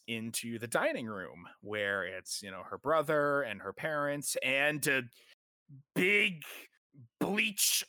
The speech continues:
hollow looking guy <laughs> just, like, over the table. And, uh, you know, the whole family's kinda talking to her at once, and she's barely responding because she's trying really, really hard not to pay attention to the demon. <laughs>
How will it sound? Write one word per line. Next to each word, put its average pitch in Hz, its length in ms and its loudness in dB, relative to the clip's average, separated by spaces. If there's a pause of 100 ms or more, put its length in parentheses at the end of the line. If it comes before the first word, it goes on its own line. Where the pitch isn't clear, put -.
hollow 196 500 6
looking 165 340 0
guy 156 500 2 (360)
<laughs> - 400 -20
just, 151 220 -8
like, 165 240 -2
over 156 280 -2
the 139 100 -10
table. 135 580 0 (220)
And, 127 480 -6
uh, 123 400 -4
you 139 120 -8
know, 127 140 -4
the 123 140 -6
whole 170 160 -2
family's 139 400 -6
kinda 135 180 -4
talking 117 460 -6
to 127 80 -6
her 131 220 -2
at - 100 -8
once, 110 680 -4
and 107 200 -8
she's 113 680 -4 (500)
barely 123 400 0
responding 120 720 0
because 110 200 -8
she's - 260 -4
trying 90 400 -4
really, 90 380 -6
really 92 360 -4
hard 90 440 -6
not 87 220 -2
to - 80 -10
pay 98 180 -2
attention 95 500 -2
to 98 40 -8
the 90 140 -12
demon. 101 600 -2
<laughs> - 60 -20